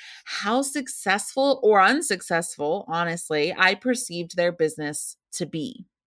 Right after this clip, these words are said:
You know the saying, "Don't judge a book by its cover," right?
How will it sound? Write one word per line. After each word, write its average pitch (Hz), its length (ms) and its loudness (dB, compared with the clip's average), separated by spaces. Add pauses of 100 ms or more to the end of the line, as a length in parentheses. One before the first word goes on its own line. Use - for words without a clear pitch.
(520)
You 202 100 2
know 214 100 4
the 214 100 2
saying, 208 380 2
"Don't 180 340 0
judge 175 340 2
a 170 140 0
book 170 260 -2
by 165 140 4
its - 200 -2
cover," 147 400 -4
right? 151 380 -2